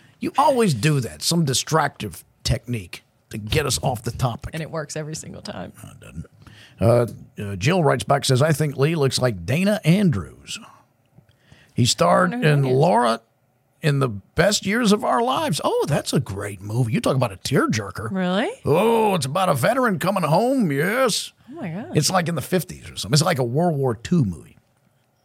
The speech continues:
Speaker 1: Or Stephen Boyd, the villainous Masala in Ben-Hur.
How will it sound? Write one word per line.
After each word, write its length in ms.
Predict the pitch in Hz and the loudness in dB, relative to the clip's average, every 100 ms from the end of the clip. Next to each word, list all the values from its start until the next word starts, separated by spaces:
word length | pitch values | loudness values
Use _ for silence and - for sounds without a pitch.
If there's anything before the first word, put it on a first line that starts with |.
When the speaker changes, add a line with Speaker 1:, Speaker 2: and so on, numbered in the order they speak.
| - 160 _ - | -20 -20 _ 2
Speaker 1:
Or 160 | 160 | 2
Stephen 460 | 143 - 254 262 233 | 2 2 0 2 4
Boyd, 300 | 156 139 156 | 4 4 2
the 40 | |
villainous 460 | 123 202 208 190 - - - | 0 0 2 2 0 -8 0
Masala 560 | 165 - 247 262 175 135 | 4 4 4 4 4 4
in 220 | 160 143 | 2 4
Ben-Hur. 760 | 190 196 170 - 285 120 - | 4 4 4 2 0 0 -2